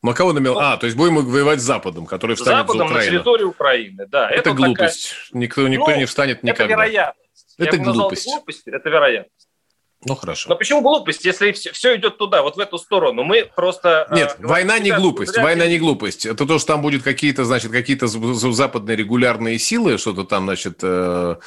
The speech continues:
Speaker 1: защищать. Это глупость, я считаю. С-, сама по себе война, я вот не, э, б-, б-, это самое, войну я глупостью, конечно, не считаю. Более того, все начинают говорить последнее, вот последнее время, и, и за-, принято заламывать руки. Э, мир вообще стал очень таким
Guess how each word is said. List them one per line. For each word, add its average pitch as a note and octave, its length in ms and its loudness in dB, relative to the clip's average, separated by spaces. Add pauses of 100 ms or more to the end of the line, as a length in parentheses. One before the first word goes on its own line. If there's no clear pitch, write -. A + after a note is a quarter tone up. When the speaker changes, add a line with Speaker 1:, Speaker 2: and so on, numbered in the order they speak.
(260)
Speaker 1:
защищать. G2 580 -2
Это F3 140 -2
глупость, G2+ 440 -6
я D#2+ 100 -4
считаю. D#2 340 -6 (340)
С-, - 120 -6
сама D3+ 200 4
по C#3 80 -4
себе D#3 200 2
война, D3+ 340 2
я C#3+ 160 2
вот C#3+ 140 -4
не, D3 80 -4
э, B2+ 260 0
б-, A#2+ 180 -6
б-, A#2 260 -4 (520)
это A2+ 140 -4
самое, F#2+ 400 0
войну A#2 400 0
я F3 100 2
глупостью, D3+ 380 -4
конечно, C#3 260 -2
не C#3 60 0
считаю. G2+ 280 0
Более B2+ 280 4
того, F2 300 -2 (340)
все - 160 0
начинают C3 400 0
говорить C3+ 360 2
последнее, G#2+ 640 -2
вот G2+ 120 -4
последнее G#2+ 360 -4
время, G#2 320 -2
и, G#2+ 300 -2
и G#2 140 -4
за-, G#2+ 180 -4
принято B2 360 0
заламывать A2 520 0
руки. E3+ 400 0 (520)
Э, A2 200 -2
мир A#2+ 180 2
вообще A#2+ 200 0
стал C3+ 180 2
очень A2 220 -2
таким G2+ 360 -4